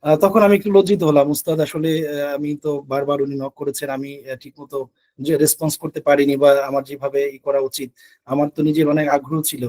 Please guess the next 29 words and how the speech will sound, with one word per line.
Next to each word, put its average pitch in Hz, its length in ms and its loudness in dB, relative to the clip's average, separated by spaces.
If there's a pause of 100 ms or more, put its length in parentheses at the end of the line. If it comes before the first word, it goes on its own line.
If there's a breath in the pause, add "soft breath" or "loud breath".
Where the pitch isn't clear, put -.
(340 soft breath)
কিন্তু 170 240 -6
উস্তাদ 165 260 -2
যেভাবে 170 300 2
আন্তরিকতা 170 520 2
নিয়ে 175 140 2
আমাকে 165 280 0
যখন 170 260 -4
মেসেজ 170 320 -6
করলেন, 156 320 2
আমি 170 220 -4
আসলে 175 240 -10
খুবই 170 200 -14
লজ্জিত 165 340 -4
হলাম 175 200 4
এবং 180 180 -6
উস্তাদকে 156 380 -8
আমি 156 80 -6
ফোন 156 200 -6
করলাম 135 260 0 (360 loud breath)
যে, 143 80 -2
'উস্তাদ 151 280 0
আমি 147 200 4
আসলেই 160 340 0
লজ্জিত, 165 360 -2
আমি 147 200 4
তো 151 100 -4
কন্টিনিউ 151 340 -4
করতে 156 220 -12
পারিনি। 160 400 -4